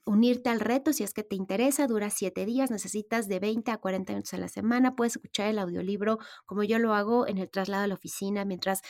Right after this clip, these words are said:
estoy arreglándome, mientras estoy a veces cocinando, también estoy escuchando mis audiolibros y la verdad es que es algo que estoy disfrutando un montón.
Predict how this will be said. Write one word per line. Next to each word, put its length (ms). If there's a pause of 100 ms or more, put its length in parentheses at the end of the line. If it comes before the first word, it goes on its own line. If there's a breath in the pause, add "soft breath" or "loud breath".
(240 loud breath)
estoy 500 (100)
arreglándome, 800
mientras 300
estoy 320 (240 loud breath)
a 80
veces 260
cocinando, 760
también 280
estoy 160
escuchando 360
mis 200
audiolibros 760
y 60
la 100
verdad 320
es 140
que 100
es 100
algo 160
que 40
estoy 220
disfrutando 500
un 60
montón. 480